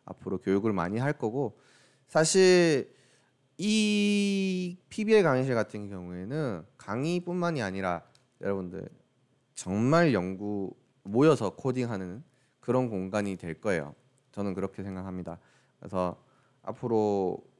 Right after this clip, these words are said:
우리가 이제 대학원 비케이 나라 돈을 받기 때문에 이런 것들도 점점 임프루브해서 더 좋은 강의실을 만들고, 어, 여러분들이 활용할 수 있도록 그렇게 유도를 할 생각입니다.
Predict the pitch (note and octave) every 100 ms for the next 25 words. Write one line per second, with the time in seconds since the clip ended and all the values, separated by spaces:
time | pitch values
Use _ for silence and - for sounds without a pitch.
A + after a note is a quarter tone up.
0 | _ - F#2 G2+ G2 F2+ F2 - G2+ A2
1 | B2 A#2 A2+ A2+ A2 G2 D2+ A#2+ - C#3
2 | A#2+ G#2 F2+ - _ _ _ _ _ _
3 | _ _ G2+ A#2+ A#2 F#2+ F2+ A2+ C3 -
4 | F2+ E2 E2+ F#2+ D#2 _ _ _ _ F#2+
5 | G#2+ G#2 F#2 D#2+ D#2+ - G2 A2 B2 C#3
6 | G2+ F2 - G#2+ F#2+ F#2+ E2+ E2 G#2 F#2
7 | - _ _ _ - A2 G#2+ F#2 F#2 F#2
8 | E2 E2 E2+ F2+ F#2+ E2+ D#2+ F2+ E2 E2
9 | C3+ _ _ _ _ _ - E2 D#2+ D#2+
10 | D#2+ D#2 - - - F2+ F2 F2 E2+ F2
11 | A2 A2+ C3+ D#3 A#2 F#2 D#2 - D#2 D2+
12 | _ _ _ _ - F#2 F2 - A2 A2+
13 | C3 _ _ - F2+ F#2 F#2+ F#2+ F2 F#2
14 | F#2+ F#2+ D#2+ D2+ C#2+